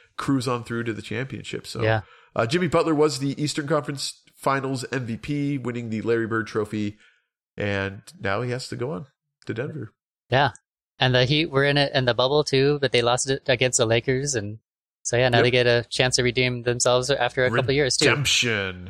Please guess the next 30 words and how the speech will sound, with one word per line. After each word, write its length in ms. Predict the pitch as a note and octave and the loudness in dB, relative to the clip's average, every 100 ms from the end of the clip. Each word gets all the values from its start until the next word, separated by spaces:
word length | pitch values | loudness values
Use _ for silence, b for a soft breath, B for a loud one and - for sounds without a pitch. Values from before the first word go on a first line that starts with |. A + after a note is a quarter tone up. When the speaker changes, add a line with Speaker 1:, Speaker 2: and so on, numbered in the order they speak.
| F#2+ | 0
Speaker 2:
Yep. 220 | A#2+ - _ _ | 0 0 _ _
And 200 | C#3+ D#3+ | 0 2
they 60 | D#3 | 2
kept 180 | E3 - | 0 0
their 120 | D3 | 0
coach, 340 | D#3+ D#3+ - - | 2 0 2 2
too, 320 | D#3+ C#3+ B2 | 4 4 2
so 380 | - A#2 A#2 A#2 | 4 4 2 0
they 140 | A#2+ | -2
got 120 | B2 | -2
the 60 | B2 | -2
same 220 | - B2 | -4 -2
coach. 220 | C3 C3 | 0 0
They 80 | B2+ | 0
just, 280 | A2+ A2+ - | 0 0 0
uh, 140 | A2+ A2 G#2+ | -2 -2 -8
Speaker 1:
<laughs> 140 | - F#3+ | -6 -4
Speaker 2:
they 600 | - F#3+ C3 - - B2+ | -2 -4 -6 -12 -4 2
didn't 100 | B2 | 4
Speaker 1:
Yeah, 120 | A#2+ | 6
Eric 180 | D3 D#3 | 4 2
Spoelstra's 340 | - E3+ D#3 C#3 | 0 2 4 4
Speaker 2:
F 60 | |
that 140 | B2+ B2 | 4 6
Speaker 1:
been 20 | |
there 60 | A2 | 4
Speaker 2:
up. 60 | A#2 | 4
Speaker 1:
forever. 440 | A#2+ D3 G#2+ G2 _ _ | 0 0 -4 -8 _ _
Yeah. 60 | C3 | 2
Speaker 2:
Yeah. 140 | A#2 | 2